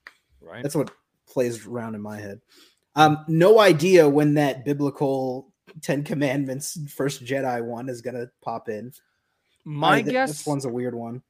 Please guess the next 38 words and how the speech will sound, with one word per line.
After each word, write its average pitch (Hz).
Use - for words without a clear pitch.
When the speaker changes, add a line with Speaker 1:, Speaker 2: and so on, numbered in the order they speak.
Speaker 1:
Well, 170
so 175
my 139
guess, 180
the, 131
I, 120
I 135
mean, 143
it's 160
not 170
the 156
title, 139
but 135
that's, 123
like, 120
the 120
age 117
of 127
it. 139
It's, 123
it's 120
the 123
Dawn 120
of 117
the 117
Jedi. 113
It 127
sounds 165
like 156
to 131
me 131
that 127
would 123
come 120
out 117
in 110
twenty 107
twenty-seven 117